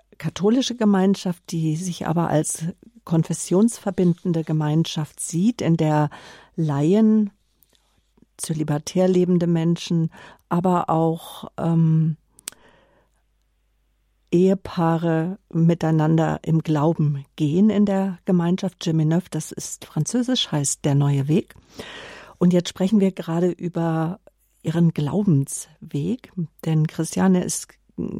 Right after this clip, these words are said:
katholisch aufgewachsen und war katholisch sozialisiert, aber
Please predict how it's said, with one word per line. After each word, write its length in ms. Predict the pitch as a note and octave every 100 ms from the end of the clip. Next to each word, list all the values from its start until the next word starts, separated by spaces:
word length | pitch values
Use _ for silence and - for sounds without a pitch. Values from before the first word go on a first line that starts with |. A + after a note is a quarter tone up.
| F#3
katholisch 460 | F3 E3+ F3+ E3
aufgewachsen 840 | G#3 F#3 - F3+ F3 F3 - F3 E3+
und 240 | D#3+ E3
war 220 | D#3+ D#3
katholisch 500 | D#3 F3+ E3 E3 E3
sozialisiert, 1080 | - F3 - - E3 E3 D#3+ E3 F#3 G#3 - - - - - - -
aber 500 | E3+ F3 E3+ E3